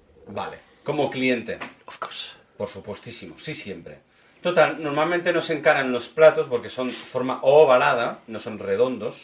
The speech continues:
Speaker 1: son ovalados, alargados, y nos lo ponen de tal manera que ya pinzamos por la parte más fría previamente, porque lo calentamos en,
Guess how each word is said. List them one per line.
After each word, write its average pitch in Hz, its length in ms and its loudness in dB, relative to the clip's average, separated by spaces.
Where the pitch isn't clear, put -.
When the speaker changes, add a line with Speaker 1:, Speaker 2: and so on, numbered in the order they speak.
Speaker 1:
son 101 140 -10
ovalados, 95 600 -6
alargados, 95 920 -8
y 156 140 -2
nos 139 160 -4
lo 135 140 -2
ponen 139 180 -2
de 123 80 0
tal 143 180 -2
manera 143 420 -2
que 123 300 -6
ya 127 220 -2
pinzamos 131 580 -6
por 120 300 2
la 113 180 0
parte 117 380 -4
más 117 400 -4
fría 135 460 -8
previamente, 104 840 -4
porque 110 260 -10
lo 101 100 -8
calentamos 110 560 -8
en, 117 460 -8